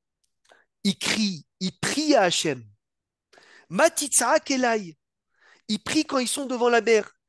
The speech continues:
Jusqu'à que Hachem, il dit, arrêtez de prier, rentrez dans la mer.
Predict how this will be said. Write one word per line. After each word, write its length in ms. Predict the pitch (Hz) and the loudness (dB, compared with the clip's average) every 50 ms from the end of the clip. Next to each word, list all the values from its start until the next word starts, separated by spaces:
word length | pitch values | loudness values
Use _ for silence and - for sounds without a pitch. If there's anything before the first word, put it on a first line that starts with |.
| _ _ _ _ | _ _ _ _
Jusqu'à 280 | - - - - 320 311 | -12 -10 -4 -2 -2 -2
que 100 | - 262 | 0 0
Hachem, 320 | 226 220 208 - 302 269 | 0 0 0 -2 -6 -8
il 80 | 277 262 | -8 -10
dit, 140 | 277 277 285 | -6 -2 0
arrêtez 400 | 262 247 262 285 - 311 330 311 | 0 0 -2 -4 -6 -6 -8 -6
de 80 | 311 | -8
prier, 520 | - - - 294 285 285 311 311 277 - _ _ | -10 -12 -10 -10 -8 -6 -6 -6 -8 -10 _ _
rentrez 580 | - - - - 381 381 370 - - 311 330 339 | -14 -6 -2 -2 -2 -2 -2 -4 -6 -4 -2 0
dans 120 | 339 311 | 2 2
la 120 | 311 311 302 | 2 2 2
mer. 420 | 294 294 285 277 269 - - _ | 2 4 2 2 2 0 -8 _